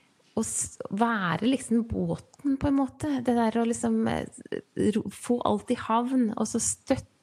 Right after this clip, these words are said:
de forskjellige soloene og de forskjellige akkordene på den måten som, sånn at, at det liksom blir en form på det. Og,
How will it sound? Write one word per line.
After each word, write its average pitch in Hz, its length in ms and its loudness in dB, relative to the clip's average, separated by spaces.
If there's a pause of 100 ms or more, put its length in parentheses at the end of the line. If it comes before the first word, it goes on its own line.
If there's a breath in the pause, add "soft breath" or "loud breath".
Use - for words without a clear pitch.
(320)
de 196 160 4
forskjellige 220 520 2
soloene 202 600 4
og 202 140 2
de 226 100 0
forskjellige 220 320 0
akkordene 202 500 -2
på 220 120 -6
den 214 140 4
måten 208 420 -2
som, 208 240 -4 (840 soft breath)
sånn 226 320 2
at, - 320 -8 (480)
at 202 320 -4
det - 320 -6
liksom 220 320 2 (140)
blir 202 420 0
en 226 80 -4
form 190 480 -2
på 208 140 -4
det. 269 100 0 (800 loud breath)
Og, 220 600 2